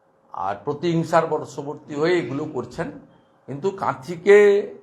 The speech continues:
দয়া করে অপমান করবেন না। কাঁথি লবণ সত্যাগ্রহের জায়গা, কাঁথিতে পিছাবনি আছে, যে জায়গাটা আপনি ভূমি রাজস্ব দপ্তরের রেকর্ডে পাবেন না,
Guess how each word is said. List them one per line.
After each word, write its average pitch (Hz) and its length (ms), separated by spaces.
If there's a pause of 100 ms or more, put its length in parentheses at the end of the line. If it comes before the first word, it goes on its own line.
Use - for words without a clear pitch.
(300)
দয়া 139 200
করে 170 220
অপমান 127 440
করবেন 104 340
না। 147 260 (520)
কাঁথি 151 280
লবণ 131 340
সত্যাগ্রহের 139 680
জায়গা, 117 380 (140)
কাঁথিতে 117 360
পিছাবনি 127 600
আছে, - 300 (840)
যে 123 160
জায়গাটা 127 460
আপনি 147 200
ভূমি 123 280
রাজস্ব 127 400
দপ্তরের 139 500
রেকর্ডে 135 360
পাবেন 131 320
না, 143 280